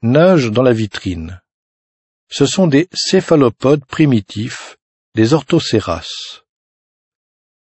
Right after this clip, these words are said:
Il existait plusieurs espèces d'orthoceras de tailles différentes. Les plus grands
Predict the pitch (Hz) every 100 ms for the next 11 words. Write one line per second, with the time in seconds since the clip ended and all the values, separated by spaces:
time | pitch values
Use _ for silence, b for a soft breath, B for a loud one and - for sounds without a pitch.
0 | - 120 156 147 165 - 180 - 165 165
1 | 160 135 - 160 165 - 117 110 143 -
2 | 170 - 98 98 127 - - _ _ _
3 | _ _ 110 123 151 151 123 127 120 104
4 | 90 78 _ - - - _ _ _ _
5 | _ _ _ _ _ _ _ 110 120 -
6 | 175 147 147 180 202